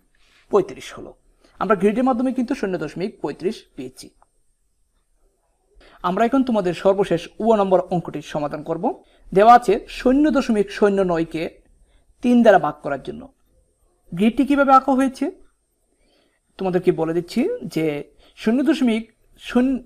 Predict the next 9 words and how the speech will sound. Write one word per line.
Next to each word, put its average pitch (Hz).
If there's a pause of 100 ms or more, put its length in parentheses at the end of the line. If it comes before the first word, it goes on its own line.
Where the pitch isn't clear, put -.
দশমিকের 208
পরে 262
কিন্তু 208
দুইটি 190
অঙ্ক 175 (280)
অর্থাৎ 196
দুইটি 202
সংখ্যা 156
রয়েছে, 131